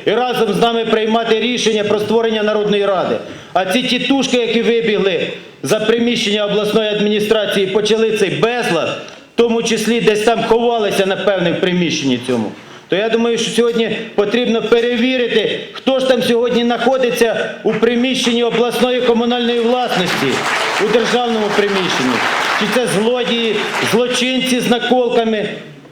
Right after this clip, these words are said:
чи хто це? Ситуація, яка в Черкасах, вона занадто перейшла межу. Тільки що арештували керівника обласної організації "Свободи".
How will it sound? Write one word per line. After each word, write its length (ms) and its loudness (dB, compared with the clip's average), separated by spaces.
чи 140 0
хто 320 0
це? 180 0
Ситуація, 640 2
яка 200 2
в 60 -2
Черкасах, 640 0
вона 400 0
занадто 640 -2
перейшла 480 0
межу. 440 0
Тільки 360 0
що 240 0
арештували 920 0
керівника 640 0
обласної 460 0
організації 640 0
"Свободи". 640 0